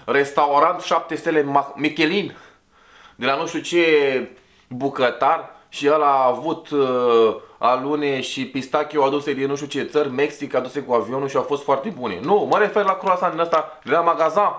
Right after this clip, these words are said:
Băi, mai bun ca ăsta nu există, pur și simplu. E cel mai bun din tot ce am mâncat până acum. Ca și corn de ăsta, da? Nu știu dacă este, poate.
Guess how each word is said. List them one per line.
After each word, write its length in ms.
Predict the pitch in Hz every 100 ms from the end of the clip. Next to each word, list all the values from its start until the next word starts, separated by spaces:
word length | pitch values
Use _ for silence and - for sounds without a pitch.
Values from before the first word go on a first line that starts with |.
| - _ _ _ _ _ _ _ _ -
Băi, 240 | 139 165
mai 160 | 131 131
bun 160 | 160
ca 160 | 143 143
ăsta 180 | 147 139
nu 120 | 143
există, 240 | 139 -
pur 240 | 120 135 139
și 80 |
simplu. 260 | - 127 - - - -
E 140 | 110 117
cel 280 | - 170
mai 180 | 151 131
bun 300 | 120 156 165 - _ _ _ _ _ _
din 120 | 117
tot 100 | 147
ce 60 | 156
am 60 |
mâncat 180 | 139 123
până 120 | 101
acum. 260 | 87 82 - - - _ _
Ca 120 | -
și 160 | 120 135
corn 320 | - 127 82
de 60 | 92
ăsta, 140 | 87
da? 340 | 95 131 - _ _ _ _ _ _ _ _ _ _ _ _ _ _ _ _
Nu 340 | 135 190 254
știu 140 | - 214
dacă 360 | 208 220 220
este, 260 | 190 202 135
poate. 480 | - 156 156 160